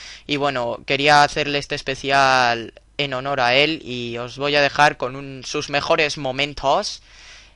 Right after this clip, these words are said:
eh, de, de todo su canal, ¿vale? Hasta luego.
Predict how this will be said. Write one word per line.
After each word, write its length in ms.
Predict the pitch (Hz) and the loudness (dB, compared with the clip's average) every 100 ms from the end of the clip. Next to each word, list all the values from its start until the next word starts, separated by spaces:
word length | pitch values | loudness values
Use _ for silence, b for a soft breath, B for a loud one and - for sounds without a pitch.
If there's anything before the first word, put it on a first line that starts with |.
| _ 139 | _ -2
eh, 540 | 135 127 123 120 117 110 113 113 | 0 0 -2 -4 -6 -10 -8 -2
de, 520 | 120 120 117 107 - _ - | 0 0 -2 -4 -8 _ -8
de 200 | 131 131 | -6 -4
todo 200 | 131 131 | -4 -4
su 140 | 135 | -4
canal, 360 | 113 101 95 90 | -6 -4 -6 -4
¿vale? 280 | 107 143 - _ - - | -4 -4 -8 _ -20 -16
Hasta 560 | - 95 113 143 143 151 | -10 -8 -4 4 6 6
luego. 400 | 160 170 156 | 4 2 0